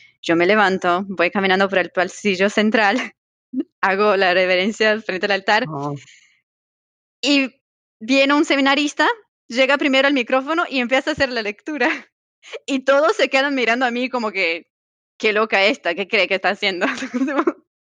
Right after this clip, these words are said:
Speaker 1: Y yo me doy la vuelta <laughs> y vuelvo a sentar y miro al, al director que está en el altar y él me hace una mirada de tipo, levanta los hombros y dice que no sabe qué pasó. <laughs>
Speaker 2: Ok.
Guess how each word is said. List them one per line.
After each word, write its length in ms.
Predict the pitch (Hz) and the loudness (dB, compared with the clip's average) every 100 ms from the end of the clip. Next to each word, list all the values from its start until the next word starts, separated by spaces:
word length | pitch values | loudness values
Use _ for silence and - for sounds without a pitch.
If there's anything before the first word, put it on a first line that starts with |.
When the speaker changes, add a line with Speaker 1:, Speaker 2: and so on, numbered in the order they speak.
| _ | _
Speaker 1:
Y 220 | 349 302 240 | -2 0 2
yo 260 | 262 269 - - 415 - - _ _ _ _ - | 2 2 -2 -10 -10 -12 -20 _ _ _ _ -4
me 200 | 262 247 | 0 4
doy 140 | 269 | 4
la 140 | 285 359 | 4 2
vuelta 480 | 285 277 269 302 349 285 294 | 4 2 2 2 2 -2 -10
<laughs> 100 | _ - | _ -4
y 180 | 320 | -2
vuelvo 340 | 240 240 262 269 | 0 0 0 0
a 80 | 277 | 0
sentar 480 | 233 233 233 254 - | -2 0 0 0 -2
y 100 | 240 | -6
miro 320 | 226 208 240 254 - | -2 0 2 2 2
al, 260 | 202 196 - | 0 -2 -4
al 320 | 190 190 185 | -4 -2 -4
director 420 | 180 190 - 220 | -6 -6 -4 -4
que 80 | 220 | -4
está 160 | 208 196 | -4 -4
en 80 | 196 | -2
el 80 | 202 | -2
altar 380 | 196 214 226 247 - - - _ _ _ _ _ | 0 0 0 -4 -14 -20 -20 _ _ _ _ _
y 160 | - 190 | -2 0
él 260 | 202 202 _ _ _ | 0 -2 _ _ _
me 180 | 196 202 | -2 0
hace 200 | 208 214 | 0 0
una 100 | 196 | 0
mirada 340 | 185 180 190 | 2 2 2
de 80 | 185 | 0
tipo, 480 | 190 180 165 151 - _ _ - | -4 -4 -2 -2 -4 _ _ -4
levanta 300 | 185 196 214 | 0 2 2
los 180 | 196 220 | 2 2
hombros 260 | 214 214 | 0 0
y 40 | 190 | -2
dice 200 | 202 208 | -4 -2
que 80 | 165 | -2
no 100 | - | 0
sabe 240 | 190 175 | 0 0
qué 100 | 190 | 0
pasó. 300 | 220 262 262 | 0 2 0
<laughs> 520 | 262 - - - - _ _ _ - | -2 -12 -18 -16 -18 _ _ _ -12
Speaker 2:
Ok. 240 | 135 123 | -10 -10